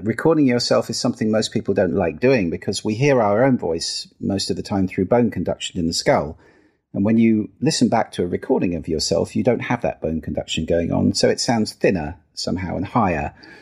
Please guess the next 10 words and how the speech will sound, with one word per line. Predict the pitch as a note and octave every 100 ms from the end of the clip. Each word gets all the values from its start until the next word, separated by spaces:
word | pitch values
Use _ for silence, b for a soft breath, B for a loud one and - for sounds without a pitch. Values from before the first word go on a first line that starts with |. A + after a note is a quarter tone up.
| B B B B
Uh, | G#2+ G#2+ G#2
so | D3+
yes, | C#3+ G#3 G#3
recording | C3+ - C3+ B2
yourself | A2 A#2 A2
is | G2+
good. | - B2 F#3
Try | - A2 G2
different | F#2+ - -
things. | - G2+ A#2+ F#3